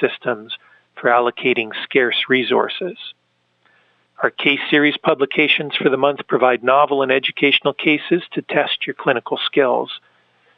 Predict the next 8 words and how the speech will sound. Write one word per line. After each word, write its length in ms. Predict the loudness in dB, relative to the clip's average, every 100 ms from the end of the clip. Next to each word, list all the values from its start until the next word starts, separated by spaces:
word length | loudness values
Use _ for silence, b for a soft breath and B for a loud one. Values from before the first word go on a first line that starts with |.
| _
A 60 | -12
few 240 | -2 4
interesting 480 | 4 2 -2 0 0
research 500 | 2 0 2 0 2
letters 400 | 2 2 2 0 -2
and 100 | 0
guiding 340 | 2 2 0
reviews 560 | 0 2 2 2 2